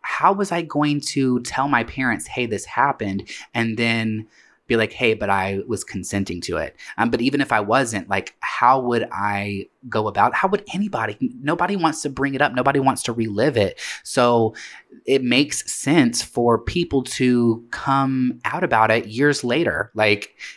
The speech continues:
it's not something that, hey, n-, now some people are braver than others and, you know, it happens and they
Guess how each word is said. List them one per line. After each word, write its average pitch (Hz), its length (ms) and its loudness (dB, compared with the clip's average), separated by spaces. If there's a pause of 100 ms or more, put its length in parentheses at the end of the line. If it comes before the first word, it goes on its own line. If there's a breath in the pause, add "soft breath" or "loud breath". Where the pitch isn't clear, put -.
(100)
it's - 180 -4
not 156 180 4
something 139 460 0
that, 117 160 2
hey, 113 420 0 (680 loud breath)
n-, 147 120 -8 (100)
now 131 300 6
some 160 300 0
people 147 240 0
are 135 80 4
braver 120 340 2
than 113 120 -2
others 107 340 0
and, 104 240 -4
you 107 80 -4
know, 101 100 -2
it 95 80 -6
happens 107 460 0
and 101 100 -2
they 98 400 -2